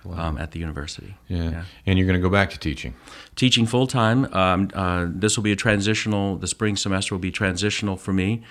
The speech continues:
Speaker 2: Uh, and then in the fall, I'll have a full, uh, schedule again, be back upstairs in the history department with my old, uh,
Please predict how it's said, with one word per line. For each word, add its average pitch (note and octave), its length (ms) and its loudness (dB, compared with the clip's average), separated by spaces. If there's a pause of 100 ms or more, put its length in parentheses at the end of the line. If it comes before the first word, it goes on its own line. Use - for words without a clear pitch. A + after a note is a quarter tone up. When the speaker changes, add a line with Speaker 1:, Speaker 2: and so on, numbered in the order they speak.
(280)
Speaker 2:
Uh, F2 220 0
and F2+ 120 0
then F#2 140 0
in F2 120 0
the E2+ 60 -4
fall, F2 360 -2
I'll E2+ 80 -8
have F2+ 160 -8
a E2 40 -10
full, F#2 460 -6 (120)
uh, E2 160 -8
schedule F2+ 420 -4
again, G2+ 260 -2
be F#2 100 -4
back F2 280 -2
upstairs F#2 580 -4
in E2+ 80 -4
the E2 80 -4
history F2+ 320 -6
department G2+ 480 -6 (400)
with G2 160 -4
my F2+ 200 0
old, F2+ 280 -4
uh, D#2+ 280 -6